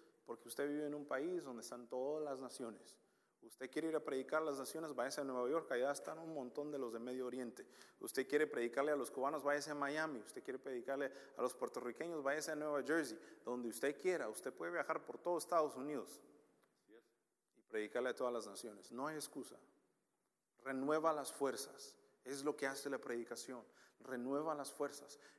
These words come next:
Pero ¿cómo nosotros podemos predicar? Usted no puede predicar. Usted no puede dar lo que usted no tiene. Es necesario,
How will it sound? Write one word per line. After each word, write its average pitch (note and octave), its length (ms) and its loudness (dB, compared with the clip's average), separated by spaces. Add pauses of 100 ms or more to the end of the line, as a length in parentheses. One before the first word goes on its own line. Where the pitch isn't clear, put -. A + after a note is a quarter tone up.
Pero C#3+ 320 2
¿cómo A3 360 2
nosotros - 800 0 (560)
podemos C#3+ 480 0
predicar? A#2+ 800 2 (220)
Usted - 240 2
no F3+ 80 2
puede G3+ 340 2
predicar. A#2 680 2 (800)
Usted A#2 240 0
no D3+ 120 2
puede D#3 280 6
dar C3+ 680 6 (240)
lo A2+ 100 -2
que - 60 -10
usted - 200 0
no B2+ 120 -2
tiene. C3+ 280 -6 (1200)
Es D#3+ 460 4 (440)
necesario, C#3 920 4